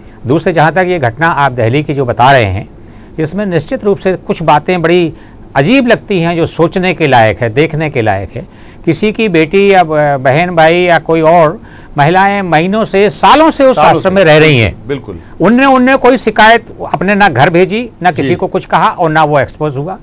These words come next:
Speaker 2: जी।
Speaker 1: वो आश्रम में भी जिस नाम से, अध्यात्म के नाम से उस चीज को लिया गया,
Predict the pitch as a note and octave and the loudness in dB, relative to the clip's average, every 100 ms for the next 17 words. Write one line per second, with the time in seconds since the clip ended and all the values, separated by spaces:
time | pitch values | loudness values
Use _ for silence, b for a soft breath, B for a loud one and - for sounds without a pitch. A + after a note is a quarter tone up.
0 | - A#2 B2+ - - C3 F#3 D3+ D#3 - | -18 -12 -10 -10 -10 -2 0 2 0 0
1 | A3 A#3+ C4 G3+ B3 G#3 F#3+ E3 D#3+ G#3 | -4 -4 -4 -2 -2 -4 -6 -2 -2 -2
2 | E3+ A3 F3 A#2+ D#3 E3+ - F3+ D3+ D#3+ | -4 -4 -4 -2 -4 -4 -6 -2 -2 -2
3 | - F3 D#3+ - D3+ D3 D3 A#2+ C3 C3 | -4 -6 -6 -6 -8 -6 -6 -2 -2 0
4 | A#2+ C3 | -2 -6